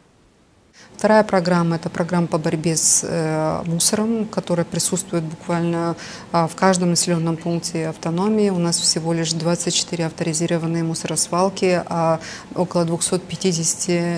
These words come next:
официально неавторизированных, э, мусорных свалок. И из года в год потребление каждого жителя у нас растет, и производство, и выход мусора у нас тоже из года в год растет.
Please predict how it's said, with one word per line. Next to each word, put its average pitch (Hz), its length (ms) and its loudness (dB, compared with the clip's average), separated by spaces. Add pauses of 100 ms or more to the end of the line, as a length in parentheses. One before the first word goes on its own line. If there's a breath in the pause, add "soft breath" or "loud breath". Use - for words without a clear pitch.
(200)
официально 180 580 4
неавторизированных, 175 1160 2
э, 170 220 2
мусорных 165 640 0
свалок. 208 500 6 (380 loud breath)
И 180 80 2
из 170 160 2
года 180 280 4
в 170 100 0
год 180 200 2
потребление 175 600 2
каждого 165 420 0
жителя 160 400 -2
у 160 80 -4
нас 160 300 -2
растет, 202 520 2
и 190 40 2
производство, 175 720 2
и 170 100 4
выход 180 380 2
мусора 180 360 2
у 165 120 -2
нас 170 240 2
тоже 170 300 4
из 160 100 0
года 170 300 4
в 160 100 -4
год 170 260 0
растет. 202 520 2